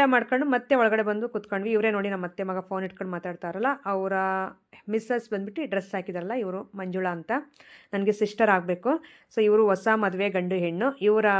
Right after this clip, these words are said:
ಮನೆಗೆ ನಾವು ಬಂದಿರೋವಂಥದ್ದು ಊಟಕ್ಕೆ. So ಎಲ್ರೂ ನನಗೆ ಅತ್ತೆ ಆಗಬೇಕು, ಅತ್ತೆ ಮಗ ಅವರು. So ಇಲ್ಲಿ ಮನೆ ನೋಡ್ಬೋದು, ಎಷ್ಟು ದೊಡ್ಡ ಮನೆ. ಇನ್ನೊಂದು, ಮನೆ ದೊಡ್ಡದಲ್ಲ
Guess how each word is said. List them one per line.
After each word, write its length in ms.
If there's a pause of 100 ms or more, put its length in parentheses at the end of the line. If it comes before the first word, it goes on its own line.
(160)
ಮನೆಗೆ 280
ನಾವು 220
ಬಂದಿರೋವಂಥದ್ದು 680
ಊಟಕ್ಕೆ. 420 (160)
So 120
ಎಲ್ರೂ 240 (760)
ನನಗೆ 260
ಅತ್ತೆ 280
ಆಗಬೇಕು, 380
ಅತ್ತೆ 280
ಮಗ 200
ಅವರು. 520 (1400)
So 140
ಇಲ್ಲಿ 180
ಮನೆ 320
ನೋಡ್ಬೋದು, 460
ಎಷ್ಟು 400
ದೊಡ್ಡ 340
ಮನೆ. 360
ಇನ್ನೊಂದು, 800 (840)
ಮನೆ 300
ದೊಡ್ಡದಲ್ಲ 440